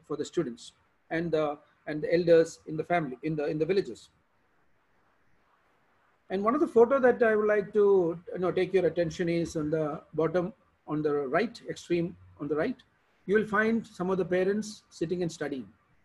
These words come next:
This was an impact of one of the children in West Bengal started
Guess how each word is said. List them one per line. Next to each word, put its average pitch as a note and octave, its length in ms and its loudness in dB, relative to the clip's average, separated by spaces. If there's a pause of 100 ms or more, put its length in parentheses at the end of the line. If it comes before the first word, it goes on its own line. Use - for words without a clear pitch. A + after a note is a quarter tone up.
(360)
This A3+ 140 2
was C4 160 2
an B3+ 100 2
impact F#3+ 440 0
of F#3+ 220 0 (220)
one A3 220 -2
of C4 80 -2
the B3 80 -2
children F3 520 -2 (200)
in E3 100 -2
West E3+ 180 -4
Bengal F3+ 340 0
started F3 460 -4